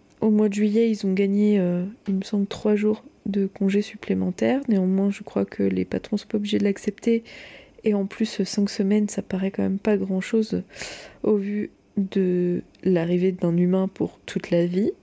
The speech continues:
<laughs> Donc, euh, quand la femme se retrouve seule, c'est vraiment pas simple. Donc, euh, le conjoint, quand il s'investit, c'est vraiment super chouette. Néanmoins, il me semble que même quand le conjoint est là, ils ont besoin de plus que ça. On a besoin de plus que ça.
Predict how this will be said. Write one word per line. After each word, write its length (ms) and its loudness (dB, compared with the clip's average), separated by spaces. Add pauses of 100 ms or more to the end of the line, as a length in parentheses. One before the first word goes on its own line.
<laughs> 1080 -8
Donc, 300 0
euh, 160 2
quand 140 0
la 100 4
femme 200 2
se 120 -2
retrouve 300 -6
seule, 480 -2 (720)
c'est 220 -2
vraiment 340 2
pas 160 0
simple. 380 -4 (640)
Donc, 280 0
euh, 240 2
le 140 2
conjoint, 480 2
quand 140 0
il 80 4
s'investit, 540 -2
c'est 180 -4
vraiment 400 0
super 340 -4
chouette. 400 -2 (800)
Néanmoins, 400 4
il 80 6
me 120 4
semble 280 2
que 160 -4
même 640 2
quand 120 0
le 60 0
conjoint 360 0
est 100 2
là, 240 0 (120)
ils 140 -2
ont 60 0
besoin 340 2
de 100 -2
plus 420 -4
que 120 -6
ça. 160 -10 (160)
On 120 -2
a 80 0
besoin 200 -6
de 60 -8
plus 180 -16
que 140 -10
ça. 100 -16